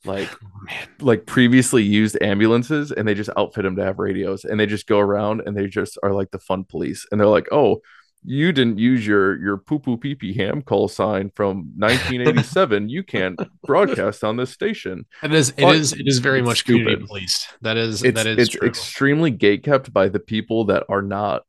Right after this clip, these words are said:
Speaker 1: like, that people <laughs> that shouldn't have the right to gatekeep it. <laughs> Like,
Speaker 2: Well,
Speaker 1: it's
Speaker 2: and I think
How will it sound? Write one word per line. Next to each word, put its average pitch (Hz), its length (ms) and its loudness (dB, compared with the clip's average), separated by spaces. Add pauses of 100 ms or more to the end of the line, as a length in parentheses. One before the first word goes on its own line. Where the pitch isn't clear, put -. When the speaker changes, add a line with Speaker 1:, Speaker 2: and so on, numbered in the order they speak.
(640)
Speaker 1:
like, 98 260 0 (100)
that 104 200 -2
people 131 200 -2
<laughs> 139 40 -2
that 156 120 2
shouldn't - 300 -2
have - 220 -2
the 165 120 2
right 127 320 2
to 117 120 -4
gatekeep 101 540 -6
it. 104 240 -4
<laughs> - 20 0 (840)
Like, - 180 -4 (220)
Speaker 2:
Well, 127 140 0
Speaker 1:
it's - 140 -2
Speaker 2:
and - 20 2
I 190 60 2
think 107 220 2